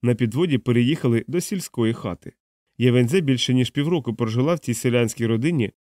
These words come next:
в селі, загубленому в горах Великого Хінгану. Вона дуже ослабла після пологів, у неї навіть не було молока. У цей період її новонароджену доньку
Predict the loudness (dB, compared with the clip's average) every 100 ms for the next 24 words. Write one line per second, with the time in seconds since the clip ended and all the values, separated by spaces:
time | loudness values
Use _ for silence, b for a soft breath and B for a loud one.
0 | _ -8 0 2 4 4 2 2 2 4
1 | 2 0 -2 2 2 0 0 2 2 2
2 | 0 0 0 0 -2 -4 -10 -16 _ _
3 | _ _ -2 4 4 4 4 2 0 -2
4 | 0 -2 -2 -2 -2 0 0 0 -4 -10
5 | _ _ _ 4 6 6 4 2 0 2
6 | 2 2 2 -2 -6 -10 -12 _ _ _
7 | -4 0 2 2 2 2 2 2 2 2
8 | 2 2 2 4 2 2 2 2 2 0
9 | -2 -4 -6